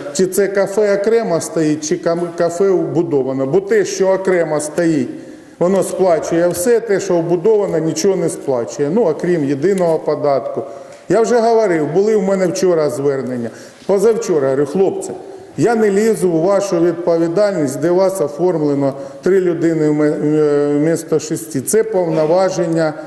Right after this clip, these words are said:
е, податкової. Вони повинні цим займатися. Міліція, прокуратура, ці, які. Е, я для себе, як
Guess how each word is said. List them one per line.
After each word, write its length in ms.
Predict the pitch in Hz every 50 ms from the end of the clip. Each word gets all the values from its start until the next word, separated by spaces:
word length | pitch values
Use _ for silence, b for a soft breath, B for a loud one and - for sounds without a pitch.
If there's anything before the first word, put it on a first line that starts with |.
| B B B B B B -
е, 140 | 139 139 139
податкової. 800 | 135 139 156 151 180 180 185 - - 165 147 131 120 117 110 - - - - - - - - - -
Вони 220 | 147 175 202 190
повинні 480 | - - 165 165 156 156 147 139 139 135
цим 240 | 139 - 143 127
займатися. 600 | 113 139 139 135 127 123 123 117 - - 117 - -
Міліція, 540 | 131 139 165 202 214 214 196 - - 165 147
прокуратура, 840 | - - 143 135 - 156 156 156 156 156 156 - 220 214 190 170 143
ці, 180 | 135 - - 165
які. 300 | 156 139 131 - 135 - B B B B B B B B -
Е, 300 | 135 139 139 139 139 151
я 240 | 147 151 214 247 254
для 220 | 208 185 196 190 185
себе, 400 | - - 165 151 135 135 143 139
як 560 | 165 175 151 131 - - - - - -